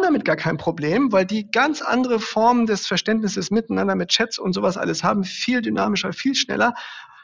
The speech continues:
Ich will nicht sagen, oberflächlicher das gar nicht, sondern die suchen sich genauer aus, wo sie in die Tiefe gehen wahrscheinlich. Und meine Generation muss das einfach nur mal akzeptieren und sich fragen, hey, probiere ich das nicht auch mal aus?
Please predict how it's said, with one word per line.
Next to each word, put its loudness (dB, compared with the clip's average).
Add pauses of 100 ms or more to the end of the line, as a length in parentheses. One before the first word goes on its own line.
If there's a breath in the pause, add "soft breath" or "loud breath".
(420 loud breath)
Ich -4
will 4
nicht 4
sagen, 2
oberflächlicher 0
das -4
gar 2
nicht, 0
sondern 0
die -2
suchen -2
sich -4
genauer 0
aus, 0
wo 0
sie 0
in 0
die -2
Tiefe -8
gehen -4
wahrscheinlich. -2 (500 loud breath)
Und 4 (1500 soft breath)
meine 4
Generation -2 (260)
muss 0
das 0
einfach 0
nur -2
mal -2
akzeptieren -4 (220)
und 0
sich -4
fragen, 2
hey, 0 (180)
probiere 0
ich -2
das -4
nicht -2
auch 0
mal 2
aus? -4